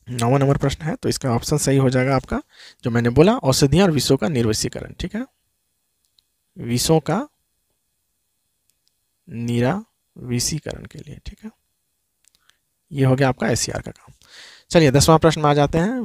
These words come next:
विद्युत मोटर का कौन सा भाग उसमें प्रवाहित धारा के प्रवाह की दिशा को उलट देता है? तो विद्युत मोटर में वो कौन सा भाग है जो कि उसके प्रवाहित धारा की दिशा को उलट देगा? तो ये जो है आपका,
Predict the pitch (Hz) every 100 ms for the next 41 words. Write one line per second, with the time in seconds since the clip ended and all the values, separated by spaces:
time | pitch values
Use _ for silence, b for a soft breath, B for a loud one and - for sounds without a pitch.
0 | 143 160 160 233 - 165 151 156 160 143
1 | 143 143 143 135 175 190 131 143 120 120
2 | 127 160 131 120 123 160 - 123 117 135
3 | 160 113 - 113 180 - 156 180 147 110
4 | - - - - _ B B B B -
5 | 156 156 190 190 180 180 190 190 170 -
6 | 151 156 160 151 156 165 135 143 160 -
7 | 127 - 156 127 127 139 123 127 175 220
8 | B B _ 131 131 127 135 131 139 202
9 | 269 B B - 135 170 202 170 156 320
10 | 147 143 -